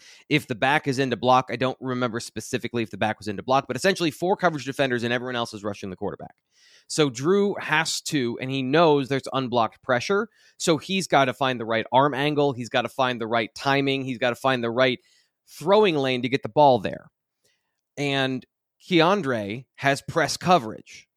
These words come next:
which is something we talked about with him last year, of that was something that really frustrated him, that led to all of this, where Penn State's receivers were not either strong enough or fast enough to get away from aggressive defenders. So in both those situations,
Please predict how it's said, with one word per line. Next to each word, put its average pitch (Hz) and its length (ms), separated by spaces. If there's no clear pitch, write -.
which 139 180
is 139 100
something 139 300
we 123 100
talked 147 280
about 135 160
with 120 100
him 120 160
last 170 320
year, 123 160
of 107 140
that 147 240
was 165 120
something 131 400
that 127 200
really 131 260
frustrated 127 580
him, 123 180
that 120 140
led 220 320
to 185 200
all 120 180
of 101 140
this, 101 360
where 139 140
Penn 160 180
State's 160 220
receivers 139 420
were 127 160
not 123 260
either 127 220
strong 135 400
enough 151 260
or 131 140
fast 151 380
enough 113 240
to 120 80
get 156 140
away 131 540
from 160 220
aggressive 135 480
defenders. 131 680
So 143 480
in 147 160
both 214 320
those 185 160
situations, 139 800